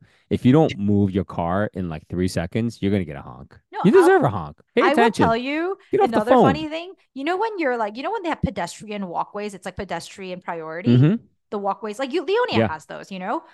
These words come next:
Speaker 1: Yeah, yeah,
Speaker 2: Um,
Speaker 1: yeah, yeah.
Speaker 2: you know when you don't stop, the people get so angry, right?
Speaker 1: Yeah.
Speaker 2: Right? Here, if I
Speaker 1: Yeah.
Speaker 2: stop, they're so thankful. They, like, smile and wave at me. They're like, "Thank you so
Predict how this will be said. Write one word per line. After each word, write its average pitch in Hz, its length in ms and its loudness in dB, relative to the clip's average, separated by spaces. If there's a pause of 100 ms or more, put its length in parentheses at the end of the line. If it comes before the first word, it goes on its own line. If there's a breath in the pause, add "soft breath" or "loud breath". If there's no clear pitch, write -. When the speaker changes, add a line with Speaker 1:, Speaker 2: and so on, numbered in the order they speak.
(220 soft breath)
Speaker 1:
Yeah, 156 180 4
yeah, 190 180 6
Speaker 2:
Um, - 0 -
Speaker 1:
yeah, 180 340 0
yeah. 170 160 -4
Speaker 2:
you 277 60 0
know 403 140 2
when 480 180 0
you 330 80 4
don't 214 300 0
stop, 156 500 -6
the 208 60 -10
people 208 240 -8
get 185 160 -10
so 190 180 -6
angry, 196 420 -6
right? 170 440 -12 (380)
Speaker 1:
Yeah. 92 360 -4
Speaker 2:
Right? 254 260 -4
Here, 247 600 -4
if 208 100 -8
I 220 180 -4
Speaker 1:
Yeah. 101 200 -2
Speaker 2:
stop, 180 380 -4 (200)
they're 226 100 0
so 233 260 0
thankful. 233 720 -6 (140)
They, 214 140 0
like, 262 160 -4
smile 208 440 -2
and 190 160 -2
wave 175 240 -4
at 156 180 -8
me. 160 280 -12 (200)
They're 320 140 2
like, 480 220 -2
"Thank 494 240 -8
you - 60 4
so - 140 0